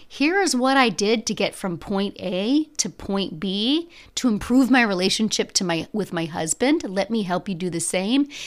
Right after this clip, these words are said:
is very different than, "I made a hundred K in seven days and anybody else can too." Just because you have had one successful business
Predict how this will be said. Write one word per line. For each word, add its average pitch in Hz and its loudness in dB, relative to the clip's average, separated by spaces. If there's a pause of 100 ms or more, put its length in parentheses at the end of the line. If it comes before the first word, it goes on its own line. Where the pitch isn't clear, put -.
(160)
is 180 0
very 233 6
different 262 2 (320)
than, 202 0
"I 175 4
made 262 6
a 262 4
hundred 226 0
K 233 4
in 185 0
seven 208 2
days 247 4
and 170 -4
anybody 175 -2
else 170 -6
can 165 -8
too." - 0 (580)
Just 233 0
because 302 2
you 208 0
have 226 -2
had 190 -2
one 175 -2
successful 170 -2
business 180 -4